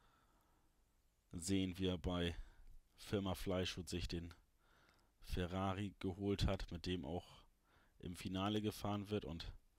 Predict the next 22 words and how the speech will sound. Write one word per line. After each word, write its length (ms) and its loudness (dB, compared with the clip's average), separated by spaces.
Nils 560 2
ist 440 -4
eifrig 400 -2
dabei, 420 2
übt 440 -6
auf 160 -4
seiner 260 0
Hausstrecke. 640 -4
Geht 220 0
also 460 0
nicht 260 0
eher 220 0
schlafen, 500 0
bis 200 4
er 120 0
abends 300 0
nochmal 260 -4
wieder 220 -4
einen 240 -4
Rundenrekord 1200 -2
aufgestellt 680 0
hat. 260 -2